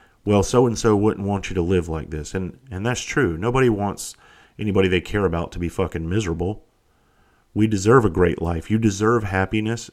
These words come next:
and you deserve peace. And you got to be able to understand that you can't undo the past. You can't undo things that have already happened.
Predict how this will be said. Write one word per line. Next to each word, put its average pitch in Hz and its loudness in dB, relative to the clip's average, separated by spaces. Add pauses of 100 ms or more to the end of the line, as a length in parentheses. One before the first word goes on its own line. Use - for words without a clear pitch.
and 90 -8
you 95 -2
deserve 92 -2
peace. - -2
And 87 -8
you 90 -4
got 95 0
to 113 -4
be 95 0
able 87 2
to - -6
understand 87 -4
that 85 -2 (760)
you 117 2
can't 139 -2
undo 110 0
the - -4
past. 85 -4
You 117 0
can't 131 -8
undo 107 0
things 87 -6
that 82 -2
have 85 -6
already 87 0
happened. 107 -4